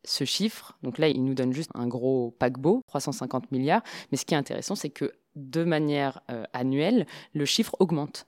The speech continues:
Les banques françaises investissent de plus en plus dans les énergies fossiles. Et c'est pas quelque chose qui est en décroissance, où on peut se dire,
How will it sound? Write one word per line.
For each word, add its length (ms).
Les 220
banques 260
françaises 720
investissent 760
de 80
plus 360
en 80
plus 460
dans 140
les 180
énergies 320
fossiles. 320
Et 60
c'est 100
pas 100
quelque 300
chose 260
qui 220
est 40
en 120
décroissance, 720
où 60
on 140
peut 160
se 60
dire, 180